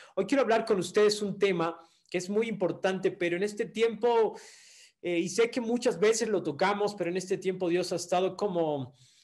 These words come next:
Eh, no sé, como volviendo a tocar este tema en la mesa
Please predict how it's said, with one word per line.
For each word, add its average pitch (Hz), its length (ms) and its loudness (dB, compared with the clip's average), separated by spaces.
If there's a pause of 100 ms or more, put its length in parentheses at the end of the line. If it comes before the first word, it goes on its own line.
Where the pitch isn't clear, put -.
(100)
Eh, 160 560 0
no 196 140 -6
sé, 180 260 -2
como 151 180 -4
volviendo 170 360 0
a 240 80 -4
tocar 185 360 -2
este 196 220 0
tema 185 240 -2
en 170 80 -2
la 147 80 -2
mesa 160 580 -4